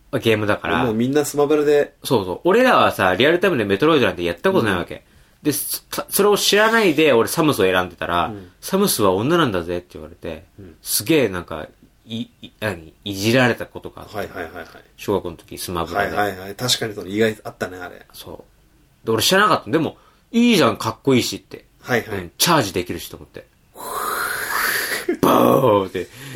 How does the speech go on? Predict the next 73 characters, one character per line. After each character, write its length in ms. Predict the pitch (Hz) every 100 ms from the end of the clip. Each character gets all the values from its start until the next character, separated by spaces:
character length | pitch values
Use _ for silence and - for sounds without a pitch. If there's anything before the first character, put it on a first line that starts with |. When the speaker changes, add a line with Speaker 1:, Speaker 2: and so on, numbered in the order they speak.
| 104
Speaker 2:
う 40 | 107
ね。 100 | -
Speaker 1:
で 120 | - 131
き 80 |
る 100 | 175 117
か 80 |
ら 80 | 101
い 140 | 127 135
い 40 |
じ 100 | -
ゃ 80 | 92
ん 80 | 107
っ 20 |
て 120 | 90
思 200 | 85 104
っ 40 |
て 180 | - 95
て、 220 | - 107
普 60 | -
通 120 | - 110
に。 60 |
Speaker 2:
<laughs> 0 |
か 120 | - 147
っ 80 |
こ 120 | - 123
い 60 |
い 20 |
ね。 140 | 110 135
Speaker 1:
そ 100 | 92
う、 20 |
普 120 | -
通 180 | - 165
に 100 | 160
そ 120 | 165
の 80 | 160
時 200 | 147 104
は 100 | - - _ -
確 200 | 123 -
か 60 |
に 120 | 87 92
分 280 | 98 -
け 80 | 87
隔 240 | 87 85 -
て。 0 |
だ 40 |
か 20 | - - - _
ら 180 | 226 233
ス 140 | -
マ 180 | 226 320
ブ 120 | 381
ラ 160 | 330 285
は 220 | 285 247
み 180 | 233 240
ん 40 |
な 120 | 240 240
分 160 | 240
け 120 | 277
隔 120 | 147 131
て 60 |
な 80 | 127
く 100 | 120
使 180 | - 123
う 60 |
か 80 | 107
も 80 | 85
ね。 140 | 113 104
女 120 | 113
性、 60 | 131
Speaker 2:
そ 0 |
う 40 |
ね。 200 | 113 113
Speaker 1:
男 280 | 110 107 98
性。 240 | 101 101